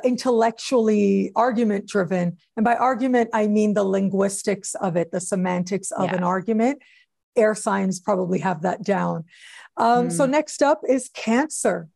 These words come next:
Speaker 2: Cancer, yes. Um, all right. So some of,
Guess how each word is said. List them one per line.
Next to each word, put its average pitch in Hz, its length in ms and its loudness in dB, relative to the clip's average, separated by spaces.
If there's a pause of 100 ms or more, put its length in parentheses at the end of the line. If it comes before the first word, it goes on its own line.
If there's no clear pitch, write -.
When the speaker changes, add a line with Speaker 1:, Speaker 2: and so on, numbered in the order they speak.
(960)
Speaker 2:
Cancer, 170 800 -2
yes. 156 480 -4 (640)
Um, 190 580 0 (200)
all 185 120 2
right. - 380 -4 (380)
So 220 440 0
some 269 220 0
of, 320 180 -4